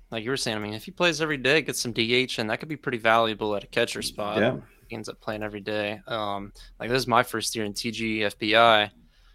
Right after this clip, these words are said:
Speaker 1: and I just realized, you know, it's two catchers. It's not just one. I've never
Speaker 2: Yep.
Speaker 1: played two catchers before. So, um, that'll be interesting to kinda, you know,
Speaker 2: Yeah.
Speaker 1: see how I figure that out there.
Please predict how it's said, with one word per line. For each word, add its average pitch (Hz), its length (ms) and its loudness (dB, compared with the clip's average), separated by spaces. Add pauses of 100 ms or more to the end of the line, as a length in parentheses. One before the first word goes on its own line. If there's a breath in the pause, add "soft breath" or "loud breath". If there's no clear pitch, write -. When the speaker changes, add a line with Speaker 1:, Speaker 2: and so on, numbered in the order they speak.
(100)
Speaker 1:
and 101 220 2
I 110 80 6
just 101 220 -4
realized, 101 380 0
you 104 60 -6
know, 104 100 -2
it's 107 180 -4
two 117 180 -2
catchers. - 720 -2
It's - 140 -14
not 110 160 -6
just - 260 -10
one. 101 320 -4
I've 110 120 -2
never 113 160 0
Speaker 2:
Yep. - 100 -6
Speaker 1:
played 113 240 0
two 104 120 -8
catchers 101 360 -6
before. 104 560 -4 (380)
So, - 240 -8 (280)
um, 98 320 -6 (600 soft breath)
that'll 123 200 4
be 107 140 -6
interesting 104 500 -4
to - 80 -18
kinda, 101 400 -4 (520)
you 104 60 -12
know, 95 100 -8
Speaker 2:
Yeah. 107 100 2
Speaker 1:
see 104 220 -2 (220)
how 107 140 -2
I 107 60 -2
figure 107 320 -2
that 104 200 2
out 101 200 0
there. 104 400 -2